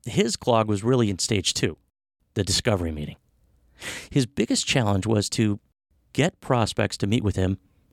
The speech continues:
again to hear his recommendations. So he could set the appointment, stage one, he'd call people and set appointments,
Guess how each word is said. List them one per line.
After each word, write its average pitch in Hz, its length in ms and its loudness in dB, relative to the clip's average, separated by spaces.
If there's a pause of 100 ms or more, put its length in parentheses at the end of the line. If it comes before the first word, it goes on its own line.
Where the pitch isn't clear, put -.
(120)
again 92 380 0 (420)
to 113 100 0
hear 104 160 2
his 98 100 2
recommendations. 98 760 -2 (520)
So 151 200 2
he 147 120 2
could 127 160 -2
set 214 220 2
the 160 100 0
appointment, 120 600 0 (440)
stage 90 340 -4
one, 87 200 0
he'd 120 160 -2
call 95 220 -2
people 101 280 -4
and 95 100 0
set 90 180 -2
appointments, 90 520 -6